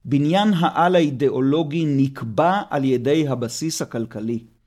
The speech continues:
כיוון ההתניה הוא מלמטה למעלה. כוחות הייצור קובעים, כלומר מכתיבים, את יחסי הייצור,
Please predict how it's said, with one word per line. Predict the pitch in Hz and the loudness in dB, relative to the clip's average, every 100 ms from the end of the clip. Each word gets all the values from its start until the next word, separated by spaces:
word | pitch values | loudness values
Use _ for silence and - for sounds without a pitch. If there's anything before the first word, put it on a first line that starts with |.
| _ _ _ - | _ _ _ -4
כיוון | 147 147 233 | -2 4 4
ההתניה | 170 170 139 143 143 135 127 143 185 208 196 | 4 2 0 -2 -2 0 2 2 2 0 -2
הוא | 147 147 | -2 0
מלמטה | 131 127 123 185 185 208 220 - - | 0 2 0 0 0 -2 -2 -8 -6
למעלה. | 131 123 113 98 78 - _ _ _ _ _ _ | -2 -2 -2 -6 -14 -20 _ _ _ _ _ _
כוחות | 143 143 - 220 196 | -8 -4 2 2 2
הייצור | 127 117 117 127 117 123 165 175 _ - | 0 -2 -4 -6 -4 -4 -6 -10 _ -6
קובעים, | 165 131 220 214 156 - - _ | -4 -4 0 4 4 0 -6 _
כלומר | - 123 127 139 123 | -4 0 2 2 2
מכתיבים, | 127 127 - 147 127 196 160 113 110 _ _ - | -2 -2 -6 -4 2 4 6 4 0 _ _ -2
את | 143 139 | -2 0
יחסי | 120 123 - 160 127 110 | -2 -4 -4 2 2 0
הייצור, | 104 110 - 117 117 135 190 | -6 -8 -10 -8 -6 -4 -4